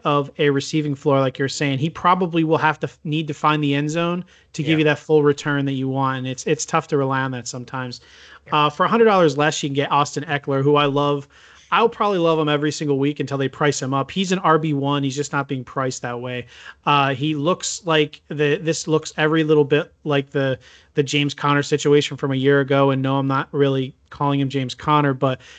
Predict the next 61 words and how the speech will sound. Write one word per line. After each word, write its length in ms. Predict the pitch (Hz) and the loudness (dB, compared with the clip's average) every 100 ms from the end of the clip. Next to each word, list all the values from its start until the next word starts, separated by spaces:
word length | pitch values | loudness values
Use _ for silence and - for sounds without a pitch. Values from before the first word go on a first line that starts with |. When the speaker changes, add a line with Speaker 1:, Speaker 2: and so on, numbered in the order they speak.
| - | -6
Speaker 1:
you 120 | 170 156 | 2 2
know, 160 | 139 | 2
the, 300 | 139 143 147 | 2 2 0
the 500 | 139 139 139 - 143 | -2 -2 -4 -6 -6
running 300 | 127 135 156 | 0 2 2
back 240 | 151 156 151 | 4 2 2
holding 380 | 156 156 151 147 | 2 4 2 0
out, 320 | 165 175 - _ _ | -2 -4 -10 _ _
they 80 | 143 | -4
have 100 | 139 | -2
a 40 | |
guy 180 | 139 147 | 0 -2
step 360 | - 156 143 151 | -2 -4 -4 -2
in 160 | 151 | -2
to 60 | 139 | -4
take 240 | - 147 | -2 -2
his 160 | 147 131 | -2 0
role, 320 | 147 170 180 | 2 2 2
and 200 | 139 139 | 0 -2
you, 120 | 139 151 | -4 -4
you, 140 | 139 | -6
they 200 | 127 135 | -2 2
don't 200 | 143 160 | 2 4
look 160 | 151 156 | 2 2
like 140 | 143 | -2
he 100 | 147 | 0
missed 260 | 147 143 147 | 0 0 -4
a 40 | |
beat, 320 | 127 160 139 | -2 -2 -2
and 80 | 131 | -8
he 140 | 151 139 - | -10 -12 -2
doesn't. 360 | 156 180 139 _ _ | 0 0 -4 _ _
They 100 | 139 | 0
don't 180 | 151 185 | 2 2
look 140 | 190 | 2
like 120 | 180 160 | 0 0
they 80 | |
dropped 320 | 143 156 165 165 | 0 2 2 0
off 180 | 156 | 0
at 60 | 147 | 2
all 120 | 151 | 0
from 180 | 120 143 | 0 0
Melvin 240 | 143 143 | 0 0
Gordon 200 | 139 143 | 0 0
in 60 | 135 | -2
week 200 | 139 139 | -4 -2
one. 160 | 156 143 | -2 0
He 80 | |
looked 180 | 135 160 | 0 -2
fantastic. 720 | - 147 131 131 143 180 165 | -4 -8 -4 -2 -2 -4 -6
He's 120 | 156 | -8
going 260 | 131 147 147 | -2 0 0
at 240 | 160 147 | 0 -2
Detroit. 500 | 160 156 - 160 160 - - - - - - - | -2 -6 0 0 0 -6 -20 -20 -20 -20 -14 0
Um, 300 | 151 147 143 | 2 2 0
he's 180 | 135 135 | -4 -4
gonna 180 | 151 147 | -2 2
get 200 | 156 170 | 2 2
all 200 | 143 160 | 2 4
the 120 | 160 | 2
work. 500 | 151 156 165 - | 6 4 4 -6